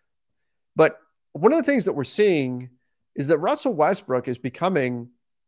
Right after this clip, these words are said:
has become a pretty important part to this Lakers team. He's not a negative. And so that becomes a challenge,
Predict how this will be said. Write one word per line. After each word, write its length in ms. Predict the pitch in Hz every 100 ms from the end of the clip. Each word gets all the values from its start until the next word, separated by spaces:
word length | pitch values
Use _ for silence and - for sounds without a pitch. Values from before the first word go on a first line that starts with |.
| _ _ -
has 240 | 160 208
become 580 | 151 127 123 104 104 110 _ _ _ _ -
a 80 |
pretty 220 | - 226 294
important 420 | 160 190 147 123
part 320 | 170 202 -
to 80 | 131
this 180 | 127 135
Lakers 320 | 135 123 -
team. 420 | 208 214 - - _ _ _ _ _ _ -
He's 160 | 147
not 220 | 156 233
a 60 | 226
negative. 580 | 131 160 240 156 95 - _ _ _ _ _ _ _
And 160 | 175 175
so 360 | 196 190 - - - -
that 400 | 139 175 349 -
becomes 340 | 247 160 127
a 60 | 123
challenge, 520 | 123 85 - -